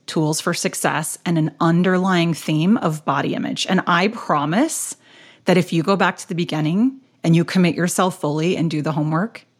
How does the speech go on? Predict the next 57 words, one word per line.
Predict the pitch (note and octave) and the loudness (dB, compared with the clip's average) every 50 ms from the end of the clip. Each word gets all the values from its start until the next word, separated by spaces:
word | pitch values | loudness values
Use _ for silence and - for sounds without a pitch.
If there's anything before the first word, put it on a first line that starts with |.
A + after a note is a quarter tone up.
| - | -2
it | F3 | 0
will | D3+ E3+ D#3+ - - - - | 2 2 2 0 -2 -4 -4
absolutely | D3 D3 D3 E3 D#3+ - - - F#3 D#3+ D3+ C#3+ B2+ - D#3 D#3 C#3+ | -2 0 0 0 -2 -4 -4 -2 -2 -2 0 -2 -2 -2 -2 -2 -2
change | - - C#3+ D3 D3+ - | 0 0 0 0 0 -2
your | C#3+ D3+ | -2 -2
life. | - - - - - - | -2 -4 -6 -6 -8 -4
It | - F3 | 0 0
will | F3 E3+ E3 D3+ | 2 2 2 2
lead | D#3 D3+ E3 F3 F3 E3 | 0 0 0 0 2 2
you | F#3+ G3+ G#3+ | 4 2 2
to | - - F3+ | 2 2 0
living | D#3 D#3 C#3+ C#3+ D#3+ E3 | 0 0 0 0 0 0
your | E3 D#3 D3 | 0 0 -2
best | - - - - - | -2 -4 -6 -6 -4
life. | - - E3 G#3 G#3 - - | -2 0 0 0 -2 -4 -4
And | E3+ E3 | -2 0
that | D#3+ D3 D3 - | 0 0 0 -2
is | F3 C#3 D#3 | -4 -4 -4
what | D3+ - D3+ | -4 -4 -4
this | D3+ D3 - | -6 -4 -4
is | D3 C3 | -6 -6
all | - - D#3+ D3+ D3 | -4 -6 -4 -2 -2
about. | D3+ D3 C#3 C#3+ - - | -2 0 0 0 0 -2
As | D#3+ - - | -4 -4 -4
cheesy | - - - - F#3 E3+ E3 E3 F#3+ G3+ | -6 -6 -4 -2 -2 -2 -2 0 0 0
as | G#3 G3 F3+ | 0 0 0
that | F#3 E3+ D#3+ D3+ - | 0 0 0 0 -2
sounds, | - - - - - - E3 G3+ C4 E4+ F4 - - - - - - - - - _ _ _ _ _ _ - | -6 -6 -4 -2 0 2 2 2 2 2 0 -4 -8 -12 -18 -20 -20 -20 -20 -20 _ _ _ _ _ _ 2
it's | F3+ F3 - | 2 2 2
really | E3+ D3+ C#3 D3+ E3 E3+ G3+ G#3+ | -2 -2 0 2 4 4 4 4
a | A3+ G#3+ | 4 2
thing. | - - E3 D#3+ D#3+ | 2 2 2 2 2
It | D#3 D3 | 2 2
happened | - E3 E3 D#3+ G3 F#3+ | 0 0 0 0 0 -2
to | F#3 | 0
me. | D#3+ D#3 D3 | 2 0 0
It's | D3+ D3+ | 0 0
happened | - D3 C#3+ - D3+ D3+ - | -4 -6 -4 -4 -4 -4 -2
to | - D3+ D3+ D3+ D3 C#3 - | -2 -2 -2 -2 -4 -6 -6
the | - D#3 D3+ | -2 -2 0
ladies | D3 D3+ D#3 E3 F3+ F#3+ F3+ | 0 2 2 2 2 2 2
who | - G3+ | 2 0
I've | F3+ E3 D3+ | 0 0 0
coached | - - D#3+ D3+ D3+ - | 0 -2 -2 -2 -2 -2
and | D3+ D3+ | -4 -2
who've | D3 D3+ C#3+ - | -2 -4 -4 -6
taken | - - D#3+ D3 E3+ E3 | -4 -4 -2 -2 -2 -4
through | - - D#3 | -4 -4 -6
the | E3 | -4
program. | D3 - E3 D#3+ D3 C#3 D#3 D#3+ D#3+ D#3+ - - - - - - - - _ _ - | -4 -2 -4 -4 -2 -2 -2 -2 -2 -2 -4 -4 -6 -12 -20 -20 -20 -20 _ _ -2
And | F#3 F3 F3 | 0 0 2
I | - - E3+ F3 | 2 0 0 2
get | D#3+ G3+ - - | 2 0 0 2
messages | F3+ E3+ E3+ D#3+ D3+ D#3+ - - F#3 D#3 - E3 D#3+ D#3+ D#3+ D#3+ D3+ D#3 - - - - _ | 2 2 2 2 0 0 0 -2 -2 -2 -2 -2 -2 -2 -2 -4 -4 -6 -6 -8 -8 -10 _
so | - - - - F#3+ G3 G#3+ | -10 -4 0 2 2 2 2
often | - - G3+ G#3 - - - F#3+ F3 | 2 0 0 -2 -2 -2 -2 -2 0
now, | D#3 C#3+ D3 D3+ D3+ D#3+ F#3 G#3+ B3+ C4 - | 0 -2 -2 -2 0 0 2 0 0 -2 -4